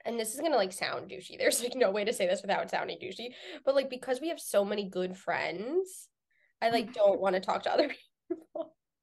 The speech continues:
Speaker 2: I understand. I really do. I don't, it's, that's, I'm so glad that you relate to this
Speaker 1: I
Speaker 2: because
Speaker 1: do.
Speaker 2: I don't think this is a good way of being
Speaker 1: Oh,
Speaker 2: necessarily at
Speaker 1: no,
Speaker 2: all.
Speaker 1: I know that this is, like, not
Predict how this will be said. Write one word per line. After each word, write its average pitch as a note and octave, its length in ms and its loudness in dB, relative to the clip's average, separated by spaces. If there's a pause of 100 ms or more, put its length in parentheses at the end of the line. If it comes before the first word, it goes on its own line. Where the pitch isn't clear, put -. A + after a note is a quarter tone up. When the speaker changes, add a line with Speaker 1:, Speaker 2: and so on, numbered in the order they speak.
Speaker 2:
I B3 200 -2
understand. A3+ 960 0
I A3+ 80 0
really A3 420 -2
do. G3+ 400 0 (220)
I B3 120 2
don't, C#4 240 2 (880)
it's, A#3+ 200 -8
that's, - 540 -8
I'm B3+ 120 2
so F#4+ 180 0
glad A#4 300 -4
that F#4 100 0
you C#4 140 0
relate A3 380 0
to F3 100 -8
this - 320 -6
Speaker 1:
I C4 100 6
Speaker 2:
because - 20 0
Speaker 1:
do. A3+ 260 6 (300)
Speaker 2:
I D4+ 80 4
don't F#4+ 260 4
think G#4+ 160 2
this D4+ 200 -2
is A#3+ 120 0
a A3 60 2
good A3+ 260 2 (480)
way G3+ 180 2
of F3 120 -8
being G3 280 -2 (220)
Speaker 1:
Oh, A#4 260 12
Speaker 2:
necessarily F4 100 6
at F#4+ 100 10
Speaker 1:
no, - 20 12
Speaker 2:
all. F3 180 8
Speaker 1:
I G4+ 180 10
know C4+ 260 8
that C#4+ 200 6
this A3 180 0
is, G3 140 -6
like, F#3+ 260 0
not F#3 400 -2